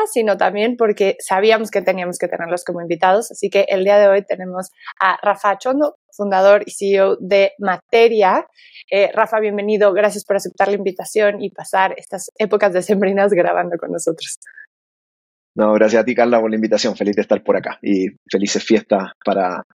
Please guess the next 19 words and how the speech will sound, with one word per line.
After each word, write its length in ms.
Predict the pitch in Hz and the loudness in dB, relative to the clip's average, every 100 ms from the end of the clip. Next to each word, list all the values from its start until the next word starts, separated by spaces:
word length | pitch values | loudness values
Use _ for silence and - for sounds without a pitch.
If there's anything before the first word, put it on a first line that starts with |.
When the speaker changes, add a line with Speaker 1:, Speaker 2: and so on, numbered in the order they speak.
| _ _ | _ _
Speaker 2:
para 180 | - 101 | -4 -2
toda 140 | 104 104 | 2 2
la 80 | |
gente 280 | 101 101 104 | 0 -2 -2
que 100 | 98 | -2
nos, 200 | 95 90 _ | -2 -6 _
nos 160 | 104 98 | 0 0
va 60 | |
a 40 | - | -2
escuchar. 300 | 95 80 - - _ _ - 220 | -4 -6 -8 -16 _ _ -16 0
Speaker 1:
Correcto, 520 | 226 214 214 190 202 | 0 4 2 0 -4
correcto. 540 | 196 196 202 196 - - - - - | -4 -2 -2 -2 -6 -6 -14 -20 -6
Rafa, 260 | 277 311 330 | -2 2 2
platícame 440 | 330 320 370 392 | 2 0 -2 -4
un 40 | 370 | 0
poquito 460 | 330 302 320 311 - _ _ _ _ - | 0 2 2 2 -6 _ _ _ _ 0
quién 260 | 226 240 | 2 2
es 120 | 240 | 0
Rafa. 360 | 190 175 - | -4 -8 -10